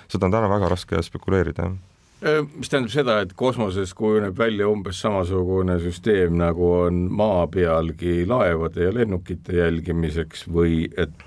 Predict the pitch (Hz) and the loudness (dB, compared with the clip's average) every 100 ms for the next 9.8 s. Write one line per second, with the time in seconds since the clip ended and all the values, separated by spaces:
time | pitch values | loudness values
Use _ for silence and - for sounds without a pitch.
0 | - 85 85 85 - 82 87 82 80 76 | 0 2 2 -2 -2 -2 0 0 0 -4
1 | 80 - 80 87 80 80 78 - 85 90 | -6 -8 -2 0 0 0 -2 -4 -2 0
2 | 80 82 78 80 90 - - 85 85 87 | 0 0 -2 -4 -4 -6 -8 -6 -2 -2
3 | 87 82 82 170 123 110 143 120 98 113 | -2 -6 -2 0 2 0 0 0 0 0
4 | 113 127 123 - 101 - - - - - | 0 0 -2 -2 -4 -4 -12 -20 -20 -12
5 | - 98 95 92 107 131 110 110 113 123 | -2 2 2 2 0 2 2 0 -2 -4
6 | 120 139 147 160 156 95 - - - - | -4 -2 0 0 0 -2 -4 -10 -12 -14
7 | - 87 80 80 85 80 85 90 85 85 | -4 -2 0 -2 -2 -4 -2 0 0 0
8 | 85 87 - - 120 120 123 113 110 92 | -4 -8 -6 0 2 2 0 0 -2 -4
9 | - 131 123 113 107 - 95 | -2 0 2 2 0 -4 -6